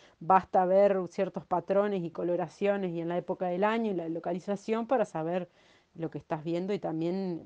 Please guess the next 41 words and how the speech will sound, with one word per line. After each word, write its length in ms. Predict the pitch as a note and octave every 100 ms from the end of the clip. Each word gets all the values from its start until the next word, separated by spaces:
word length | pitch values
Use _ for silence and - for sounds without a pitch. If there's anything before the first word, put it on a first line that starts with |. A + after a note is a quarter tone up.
| E3+
va 80 | E3
el 100 | E3
comentario 540 | F3 E3+ D#3+ F3 F3
de 60 | E3
la 100 | D#3
persona 340 | D3+ - F#3
diciendo: 340 | F3+ - F3
"Esto 260 | E3+ F3 F#3
es 100 | -
tal 220 | F#3 E3
cosa 340 | - F#3+ A3 E3
porque 240 | C#3+ E3
lo 140 | E3
vi", 280 | F#3 G#3 A3+
y 40 | G#3+
bueno, 280 | F3 D#3+ D#3+ _ _ -
el 280 | F3+ F3
soporte, 560 | - F3 - G3 A3 A3+
digamos, 320 | F#3+ F#3 F#3+
la 80 | E3+
ayuda 420 | D#3+ - F#3 F3
de 80 | E3+
foto 540 | - F3 E3 F#3+ D#3 - _ _ _
puede 220 | - E3+ F3
no 100 | D#3
ser 240 | - D3+
la, 180 | D3+ D3 C#3+ E3
la 100 | D#3
más 220 | D#3+ D#3+
linda 280 | E3 E3 D#3+
del 120 | D#3+
mundo. 380 | A3+ C4+ F3 D3+ - - -
Creo 220 | A#3+ C4+
que 100 | C4
lo 160 | B3 B3
que 120 | A#3
está 280 | - C4+ C4+
bueno 440 | C4 D4 C#4+ A3+
de 80 | F3+
la 140 | E3
plataforma, 920 | E3 E3+ G3+ - C#4 C4+ C4 C4 D4+